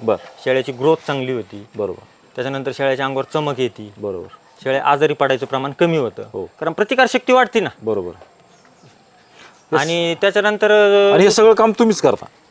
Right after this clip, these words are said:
Speaker 2: सगळं मीच करतो. सलाईन मीच, मी स्वतः सलाईन लावतो, इंजेक्शन
Speaker 1: इंजेक्शन,
Speaker 2: वगैरे सगळं,
Speaker 1: सलाईन,
Speaker 2: सगळं स्वतः.
Speaker 1: एखाद्याला बेंड आलं,
Speaker 2: हो,
Speaker 1: फोड आला,
Speaker 2: सगळं,
Speaker 1: सगळं
Speaker 2: सगळं,
Speaker 1: तुम्हीच
Speaker 2: सगळं,
Speaker 1: करणार.
Speaker 2: सगळं मीच
Speaker 1: बरं,
Speaker 2: करतो.
Speaker 1: गोचिडासाठी तुम्ही काय करता? गोचिड आता
Speaker 2: गोचिडा,
Speaker 1: ब-, गोचिड आणि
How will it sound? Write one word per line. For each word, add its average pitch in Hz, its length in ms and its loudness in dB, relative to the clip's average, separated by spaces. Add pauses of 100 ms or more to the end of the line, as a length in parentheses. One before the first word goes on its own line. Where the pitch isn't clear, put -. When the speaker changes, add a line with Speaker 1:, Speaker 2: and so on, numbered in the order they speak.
Speaker 2:
सगळं 247 160 4
मीच 269 200 2
करतो. 175 240 2
सलाईन 220 380 4
मीच, 220 140 4 (140)
मी 190 200 -4
स्वतः 226 260 0
सलाईन 160 300 2
लावतो, 147 400 2
इंजेक्शन 143 340 -2
Speaker 1:
इंजेक्शन, 143 340 2
Speaker 2:
वगैरे 143 160 2
सगळं, 127 180 0
Speaker 1:
सलाईन, 131 180 6
Speaker 2:
सगळं 139 180 4
स्वतः. 117 420 -4
Speaker 1:
एखाद्याला 131 320 4
बेंड 143 300 4
आलं, 135 180 4
Speaker 2:
हो, 131 60 6
Speaker 1:
फोड 175 280 4
आला, 135 100 4
Speaker 2:
सगळं, 165 180 4
Speaker 1:
सगळं - 140 4
Speaker 2:
सगळं, 160 100 2
Speaker 1:
तुम्हीच 135 180 -2
Speaker 2:
सगळं, 113 120 0
Speaker 1:
करणार. 95 220 -4
Speaker 2:
सगळं 120 140 -8
मीच 107 220 -10
Speaker 1:
बरं, 147 120 4
Speaker 2:
करतो. - 0 -
Speaker 1:
गोचिडासाठी 208 600 4
तुम्ही 214 240 0
काय 208 140 4
करता? 180 280 0 (160)
गोचिड 147 200 4
आता 175 80 6
Speaker 2:
गोचिडा, 180 200 4
Speaker 1:
ब-, 160 120 2
गोचिड 165 260 4
आणि 175 120 2